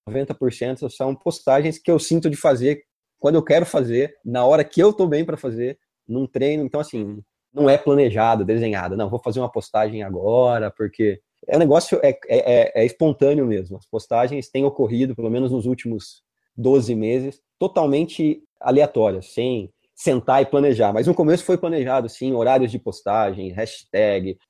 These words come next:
tudo isso era planejado. Cara, mas depois não, foi virando algo mais espontâneo.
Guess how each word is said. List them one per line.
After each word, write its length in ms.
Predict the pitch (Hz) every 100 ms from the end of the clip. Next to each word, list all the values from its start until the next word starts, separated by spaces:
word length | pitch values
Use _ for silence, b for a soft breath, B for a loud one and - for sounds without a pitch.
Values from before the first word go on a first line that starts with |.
| _
tudo 240 | - 208 175
isso 180 | 175 196
era 120 | 165
planejado. 440 | 196 190 160 139
Cara, 200 | - 180
mas 120 | 165
depois 380 | 165 175 175 196
não, 180 | 170 156
foi 120 | 160
virando 240 | 143 151 156
algo 200 | 147 143
mais 160 | 143
espontâneo. 680 | 139 - 131 113 117 156 170